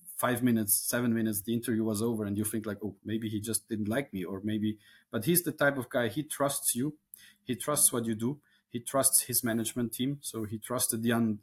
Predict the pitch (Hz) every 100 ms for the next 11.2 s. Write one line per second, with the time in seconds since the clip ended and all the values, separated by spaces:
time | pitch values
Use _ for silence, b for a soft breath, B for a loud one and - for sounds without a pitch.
0 | - 110 107 - 104 - 113 - 110 101
1 | 110 110 104 110 107 107 107 - 107 101
2 | 101 113 98 98 - - 107 107 110 120
3 | 107 117 110 104 107 101 101 _ 110 -
4 | 110 107 - - - 120 117 107 101 95
5 | 101 101 104 107 113 123 B B B B
6 | - 113 107 107 107 110 113 110 120 113
7 | 107 104 107 104 - - _ - 107 120
8 | 107 - - - - 101 - _ b b
9 | b b 127 135 120 120 113 110 110 107
10 | 107 101 - 110 107 110 - 101 101 107
11 | 98